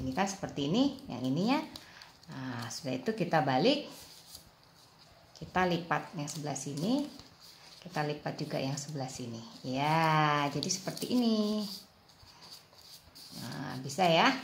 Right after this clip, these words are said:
Sudah itu, ingat ya, tadi sini kita lipat seperti ini. Sudah itu, ini lihat ya, ada ininya. Kita tekuk sampai di sini. Tuh. Nah.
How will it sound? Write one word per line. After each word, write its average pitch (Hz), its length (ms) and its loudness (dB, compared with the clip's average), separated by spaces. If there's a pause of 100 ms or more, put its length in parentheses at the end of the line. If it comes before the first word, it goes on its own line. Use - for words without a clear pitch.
(880)
Sudah - 480 -8
itu, 139 400 2 (800)
ingat 175 160 2
ya, 185 240 8
tadi 185 160 4
sini 185 560 2 (240)
kita 127 400 -4
lipat 127 240 -6
seperti 120 400 -10
ini. 117 80 -8 (800)
Sudah 151 320 -2
itu, 185 160 2
ini 262 320 12
lihat 254 240 8
ya, 277 160 8 (160)
ada 170 160 4
ininya. 165 480 6 (560)
Kita 196 240 2
tekuk 285 400 2
sampai 185 320 4
di 170 80 4
sini. 143 320 2 (240)
Tuh. 135 160 -2 (640)
Nah. 131 320 0